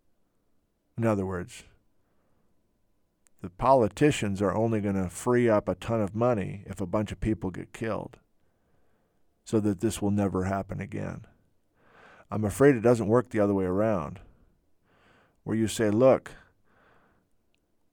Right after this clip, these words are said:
we're overdue," you've heard that phrase, "we're overdue for a big earthquake on the San Andreas Fault. We know enough about the San Andreas Fault's history to know that there are big earthquakes that happen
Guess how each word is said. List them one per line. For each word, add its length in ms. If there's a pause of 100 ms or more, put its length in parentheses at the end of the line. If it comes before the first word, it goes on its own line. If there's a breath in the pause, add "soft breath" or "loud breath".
(540)
we're 260
overdue," 880
you've 200
heard 160
that 200
phrase, 540
"we're 220
overdue 1080
for 180
a 80
big 220
earthquake 720
on 160
the 80
San 240
Andreas 400
Fault. 560 (920)
We 160
know 220
enough 480
about 260
the 120
San 200
Andreas 320
Fault's 320
history 520
to 140
know 440
that 340
there 180
are 140
big 400
earthquakes 640
that 120
happen 580